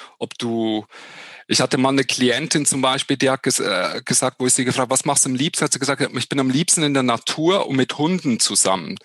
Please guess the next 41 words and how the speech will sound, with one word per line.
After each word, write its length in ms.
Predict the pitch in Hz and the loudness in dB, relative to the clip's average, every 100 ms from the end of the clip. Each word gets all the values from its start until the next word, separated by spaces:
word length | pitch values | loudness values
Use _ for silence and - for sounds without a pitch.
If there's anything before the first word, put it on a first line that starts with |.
| - - | -18 -4
Da 80 | 175 | 0
hab 80 | 127 | 0
ich 80 | |
gesagt, 220 | - 127 - | 2 0 0
ja, 60 | |
ey, 120 | 113 | -2
dann 120 | 139 127 | 0 0
wär 120 | 127 | 2
du 120 | 123 | 2
doch, 260 | 120 - - - - | 0 -2 -10 -16 -6
ähm, 180 | 113 110 | -4 0
so 160 | - | -2
professionelle 920 | 113 - 135 165 - 139 120 123 131 117 - | -2 -2 0 2 2 2 2 2 2 0 -2
Hundespaziererin. 1300 | 151 190 151 - 107 - - 104 104 101 98 92 _ | -2 2 2 0 -2 0 2 2 2 0 -2 -6 _
So, 200 | - - 98 | -6 -4 -4
und 320 | - - 110 | -6 -6 -2
hat 80 | 104 | 0
sie 60 | |
gemeint, 180 | 117 113 | 0 2
ja, 120 | 110 | 2
damit 260 | 104 110 110 | 2 0 0
kann 120 | 120 | 0
man 120 | 117 | 0
kein 240 | 107 113 104 | 0 -2 -2
Geld 280 | 110 165 - | 0 0 0
verdienen. 440 | 113 98 80 65 | -2 -2 -6 -4
Da 60 | 101 | -4
hab 100 | 101 | -2
ich 100 | - | -2
gesagt, 280 | 123 110 - | -2 -4 -2
nee, 140 | 135 | -2
das 140 | 123 - | 0 0
ist 60 | 113 | 0
der 60 | |
falsche 360 | - 101 107 - | 0 0 0 0
Ansatz. 480 | 165 196 101 90 - - - | 0 2 0 -2 -6 -8 -8
Das 160 | - - | -2 0
machst 340 | 143 190 - | 2 2 2
du 100 | 123 | 2
am 100 | 104 | 0
liebsten. 420 | 113 98 - - | -2 -2 -2 -2